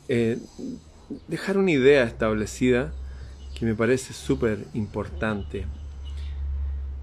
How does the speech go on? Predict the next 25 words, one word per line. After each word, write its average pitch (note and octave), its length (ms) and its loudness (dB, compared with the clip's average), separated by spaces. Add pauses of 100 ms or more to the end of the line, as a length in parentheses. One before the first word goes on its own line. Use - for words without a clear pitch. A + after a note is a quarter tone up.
(240)
Desde B2 300 4
hace D3 220 0
ya C3+ 420 6 (240)
varios C3+ 420 4
años B2+ 420 4 (180)
se - 260 0
habla B2 300 4
que A2+ 100 2
lo G#2 180 2
contrario A#2+ 960 0 (1300)
al, G2+ 480 -2
al, F2 300 -6 (840)
al F#2 240 -6
miedo A2 640 0 (1000)
es G#2+ 140 -4
el G#2+ 100 2
amor. A2+ 320 2 (1300)
Y A#2+ 80 -2
yo C#3+ 160 2
no E3+ 80 0
estoy D#3+ 260 0
de A2+ 120 0
acuerdo F#2 360 -6
en - 80 -12
eso. - 160 -20